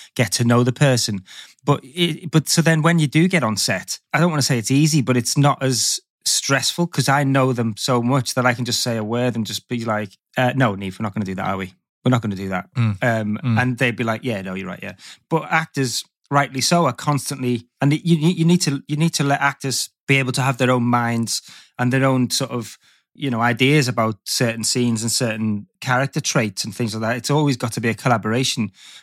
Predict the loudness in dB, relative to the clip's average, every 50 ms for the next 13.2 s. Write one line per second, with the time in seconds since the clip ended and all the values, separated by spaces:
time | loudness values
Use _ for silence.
0 | _ -2 2 2 4 2 2 2 0 0 -2 -2 -4 -4 -4 -4 -6 _ _ _
1 | _ _ _ _ _ -6 -4 -4 -4 -2 -4 -4 -6 -6 _ -20 -20 -20 -16 _
2 | 0 0 0 0 0 -6 -16 _ _ _ -2 0 0 2 2 2 2 0 0 -2
3 | -2 -2 -2 0 0 0 0 0 -2 -2 -4 -4 -2 -2 -4 0 0 0 2 2
4 | 2 0 0 -2 -2 -2 -2 0 0 -2 0 0 0 -2 -2 -2 -2 -2 0 2
5 | 2 2 2 0 0 0 0 -2 -2 -4 -6 _ _ -6 -4 -2 0 0 -2 -2
6 | -4 -8 _ _ _ _ _ -2 -2 0 0 -2 -2 0 2 2 2 2 0 -2
7 | -4 0 2 4 4 4 4 2 2 2 2 0 0 -4 -4 -2 -4 -2 -4 -6
8 | -8 _ -8 -8 -8 -6 -6 -4 0 2 2 2 2 2 0 0 0 0 -2 -4
9 | -6 -8 -18 _ _ _ -4 -2 0 0 2 2 2 2 2 0 -4 -6 -6 -10
10 | _ -4 0 2 4 4 4 2 2 2 2 2 0 0 -4 -4 -2 -2 -2 -4
11 | -4 -4 -2 -2 0 0 -2 -4 _ -6 -6 -4 -4 0 2 2 2 2 2 0
12 | 0 0 0 0 -2 -4 -4 -2 -2 -2 -2 -4 -6 -10 -14 -20 _ _ -8 0
13 | 2 2 2 0 _